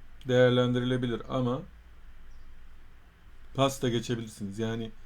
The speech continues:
şöyle düşünün. Bu mekanik bir sistem. Siz sadece burada karar verici rolünde olacaksınız. Öyle düşünün. Mesela sistem size bunu bütün paritelerde, endekslerde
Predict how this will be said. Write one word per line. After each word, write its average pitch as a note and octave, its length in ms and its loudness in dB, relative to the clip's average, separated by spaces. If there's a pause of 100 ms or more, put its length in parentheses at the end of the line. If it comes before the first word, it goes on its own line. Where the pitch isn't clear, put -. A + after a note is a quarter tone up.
(640)
şöyle B2+ 420 4
düşünün. G#2 440 -6
Bu C3 140 4
mekanik B2+ 460 4
bir B2+ 60 -4
sistem. - 420 -8 (1400)
Siz - 360 -2
sadece C3+ 540 2
burada C3 360 2
karar B2+ 380 6
verici A#2+ 340 2
rolünde G2 360 0
olacaksınız. F#2+ 520 -10
Öyle G2 260 -4
düşünün. F#2 260 -14 (280)
Mesela A#2 420 -2
sistem A#2+ 480 -6
size A#2 400 -6 (1400)
bunu B2 200 2
bütün B2+ 220 0
paritelerde, A2+ 640 2
endekslerde A2 680 -4